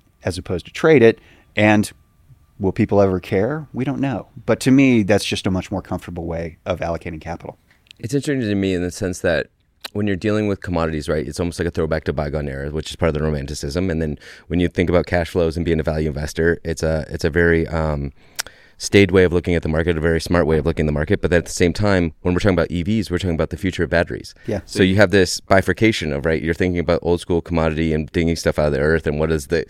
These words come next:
Speaker 1: Yeah.
Speaker 2: what does the cash flows of the company look like? And then people are promising all these future things with batteries.
Speaker 1: Yeah.
Speaker 2: And so I wonder how, like, how do you deal with that? Some of that dichotomy is, like, right now the batteries in the E Vs are, you know,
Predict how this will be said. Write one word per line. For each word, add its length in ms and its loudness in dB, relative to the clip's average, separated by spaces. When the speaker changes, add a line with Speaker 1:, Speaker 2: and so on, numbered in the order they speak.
Speaker 1:
Yeah. 120 -6
Speaker 2:
what 80 -2
does 100 4
the 60 -4
cash 220 2
flows 140 2
of 60 0
the 60 -2
company 260 0
look 160 0
like? 260 0
And 100 2
then 80 2
people 300 4
are 80 4
promising 480 -2
all 120 -2
these 160 -2
future 280 -4
things 260 -4
with 140 -6
batteries. 440 -2
Speaker 1:
Yeah. 140 -10
Speaker 2:
And 120 0
so 240 4
I 80 -2
wonder 220 4
how, 80 2
like, 100 0
how 220 0
do 40 2
you 140 0
deal 240 2
with 140 0
that? 180 -2
Some 140 -2
of 60 2
that 120 2
dichotomy 480 0
is, 140 0
like, 180 -2
right 160 4
now 120 6
the 120 4
batteries 280 4
in 60 0
the 80 0
E 120 0
Vs 260 2
are, 160 0
you 120 0
know, 80 -2